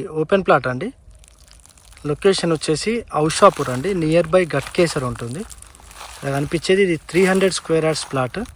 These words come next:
ఫార్టీ ఫైవ్ ఇంటూ సిక్స్టీ డైమెన్షన్‌లో ఉంటుంది.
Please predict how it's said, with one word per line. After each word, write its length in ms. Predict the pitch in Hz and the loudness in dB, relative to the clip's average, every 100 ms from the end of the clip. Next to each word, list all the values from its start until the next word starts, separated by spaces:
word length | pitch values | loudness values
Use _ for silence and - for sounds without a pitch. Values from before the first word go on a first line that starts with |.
| - - - - - - - - - - - - - | -20 -20 -20 -20 -20 -20 -20 -20 -20 -20 -20 -20 -18
ఫార్టీ 380 | - 160 170 - | 4 6 6 2
ఫైవ్ 280 | 202 202 202 180 | 0 4 4 2
ఇంటూ 260 | 170 165 220 | -2 -4 -4
సిక్స్టీ 340 | - - - 233 | -4 -6 -2 2
డైమెన్షన్‌లో 580 | 185 175 180 165 175 165 131 | 4 4 2 0 0 0 -2
ఉంటుంది. 300 | 131 127 | -6 -8